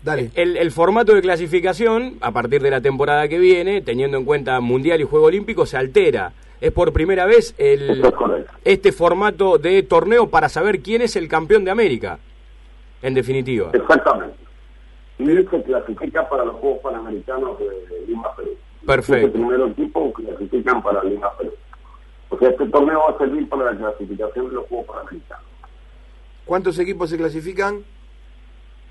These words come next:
Speaker 3: Porque el centro básquet y el sudamericano no se juega más.
Speaker 2: Claro.
Speaker 3: Ahí se clasificaba, ¿no?
Speaker 2: Centro básquet y sudamericano no se juega más, y sí panamericano. Perfecto, perfecto.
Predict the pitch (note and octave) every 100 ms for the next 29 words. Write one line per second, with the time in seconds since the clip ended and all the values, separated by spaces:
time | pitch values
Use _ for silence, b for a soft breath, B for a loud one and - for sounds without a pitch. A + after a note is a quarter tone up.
0 | - A#2 B2 A#2 - B2 B2 C3 A#2+ -
1 | C#3 A#2+ A2 G#2 A2+ A2 A2+ C#3+ D3+ A#2+
2 | A2 G#2+ G#2+ A2 C#3 - - - - C#3
3 | D#3 A2+ A2+ - G2 - - F2 F#2 -
4 | - - - - A2 - - - - -
5 | - - D3 C#3+ D#3 G3 G3+ D3+ F3+ F#3
6 | F#3+ G#3 G3+ F3+ E3+ F3+ F#3+ G3+ A#3+ A#3
7 | C#3 C3 E3+ F#3+ F3+ E3 D#3 D3+ C#3+ C#3
8 | A2+ C#3+ C3+ F3 A#2+ G#2 - - - -
9 | B2+ C#3+ B2+ -